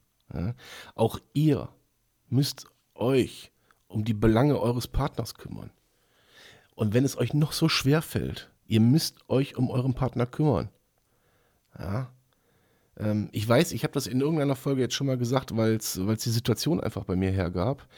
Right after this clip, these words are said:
ähm, dass man sich kümmern muss. Aber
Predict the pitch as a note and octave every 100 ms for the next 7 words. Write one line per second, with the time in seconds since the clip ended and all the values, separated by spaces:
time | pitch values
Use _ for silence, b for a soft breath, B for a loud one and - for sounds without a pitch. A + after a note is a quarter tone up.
0 | B B B B - G#2+ G#2 G2+ - A2
1 | G2+ - B2 F#2+ G2+ C#3+ F#3 - _ _
2 | _ _ _ - _ B2 B2+ A2 F2